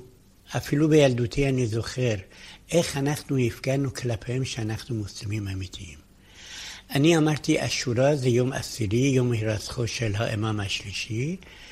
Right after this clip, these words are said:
היהודים בנו איזה מסגד מוסלמי בתוך האזור שלנו. היהודים גרו כולם באזור אחד.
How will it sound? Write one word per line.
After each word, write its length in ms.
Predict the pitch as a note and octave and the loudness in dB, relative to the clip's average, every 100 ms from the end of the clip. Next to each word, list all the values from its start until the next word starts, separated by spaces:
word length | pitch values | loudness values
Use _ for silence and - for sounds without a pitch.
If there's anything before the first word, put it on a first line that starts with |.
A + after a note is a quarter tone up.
| - - - - - | -16 -14 -14 -8 4
היהודים 520 | D3 D#3 D#3+ G3 F3+ | 6 8 8 6 4
בנו 240 | D#3+ D#3+ | 4 4
איזה 220 | E3+ C3+ D3 | 4 4 4
מסגד 580 | C3+ - - A#2+ A#2 - - - - - - | 2 0 0 2 2 0 -8 -20 -20 -20 -4
מוסלמי 720 | C3 C3 - C#3 A#2 A2 G#2+ - - | 0 0 0 0 2 0 -2 -8 -2
בתוך 520 | B2 - C#3+ D3 - | -2 4 4 4 2
האזור 540 | B2+ B2+ A2 G2+ A#2+ A#2 | 0 2 4 2 2 2
שלנו. 520 | - A#2 A2 G#2 F#2 F#2 | 0 0 2 0 -2 -4
היהודים 440 | A#2 A#2+ A#2 C3 G2+ B2 | 2 4 6 4 2 -2
גרו 360 | A2 A2 A2+ | -2 -2 -4
כולם 300 | - G#2+ G#2 | -4 -4 -4
באזור 260 | G2+ G2 F#2+ F#2 | -4 -4 -6 -8
אחד. 260 | - - | -10 -16